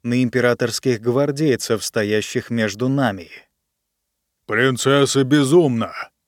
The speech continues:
Уведите её!» Мои стражи не пошевелились.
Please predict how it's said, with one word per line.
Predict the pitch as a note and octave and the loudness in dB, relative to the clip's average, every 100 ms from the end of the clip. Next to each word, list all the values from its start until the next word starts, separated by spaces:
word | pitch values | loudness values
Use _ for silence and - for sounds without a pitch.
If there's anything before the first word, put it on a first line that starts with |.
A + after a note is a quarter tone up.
| _ _ _ _ _ | _ _ _ _ _
Уведите | - D#3 E3+ G#3+ G3+ A#3 D#3+ | -4 0 4 4 4 2 4
её!» | E3+ D3+ B2+ G#2 - - _ _ _ _ _ _ _ _ _ _ | 4 4 2 0 -6 -14 _ _ _ _ _ _ _ _ _ _
Мои | A2 G#2 G#2+ C3+ | -8 -2 -2 -2
стражи | - - B2 A#2 C3 | -4 -2 0 0 0
не | C#3 | -2
пошевелились. | C3 C#3 - D3 D#3+ D#3+ A#2+ F2 - - - | -2 -4 -2 -2 0 0 -2 -4 -10 -12 -14